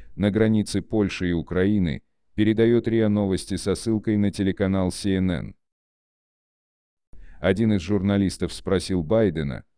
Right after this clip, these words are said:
что тот думает о Путине на фоне военной операции на Украине. «Он мясник, вот,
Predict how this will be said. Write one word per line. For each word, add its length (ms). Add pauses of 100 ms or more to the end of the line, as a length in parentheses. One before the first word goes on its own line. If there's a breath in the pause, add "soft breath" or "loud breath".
(280)
что 240
тот 240
думает 420
о 80
Путине 460
на 140
фоне 360
военной 540
операции 560
на 180
Украине. 640 (1800 soft breath)
«Он 200
мясник, 600 (220)
вот, 400